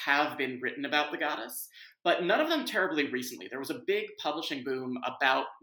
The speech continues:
goddess worship sort of up through the late nineties, and then around the turn of the century, uh, that died off, and there hasn't really been a major goddess book in the past twenty-five years. And, well, twenty years. But anyways,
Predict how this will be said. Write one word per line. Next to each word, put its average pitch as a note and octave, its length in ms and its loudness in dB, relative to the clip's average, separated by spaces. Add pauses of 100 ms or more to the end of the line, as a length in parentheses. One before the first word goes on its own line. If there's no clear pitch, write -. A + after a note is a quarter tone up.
goddess C3 440 0
worship B2 360 -8 (380)
sort D3 200 -4
of C3 180 -8
up E3+ 200 2
through F#3 140 2
the D#3 100 0
late C3+ 320 -2
nineties, D3+ 640 -6
and C#3+ 160 0
then D3+ 260 4
around C#3 520 -2
the E3+ 80 -8
turn D3 240 -6
of C3 60 -8
the - 100 -20
century, C3+ 720 -6 (340)
uh, C3 220 2 (180)
that D3 280 8 (140)
died A#2 300 0
off, G2 120 -4 (260)
and C3+ 100 -4
there C3+ 120 -2
hasn't E3+ 440 0
really C3+ 400 -6
been D#3+ 400 2 (160)
a C#3 120 2 (100)
major C3+ 800 -4 (360)
goddess C3+ 560 0
book A2+ 300 -10
in C#3 80 -10
the C3 60 -10
past B2 280 -6 (100)
twenty-five B2 520 -10
years. D#3 500 -10 (580)
And, D#3 640 6 (200)
well, D3+ 220 0
twenty - 300 -8
years. - 300 -14
But F#3+ 160 4
anyways, B2+ 380 0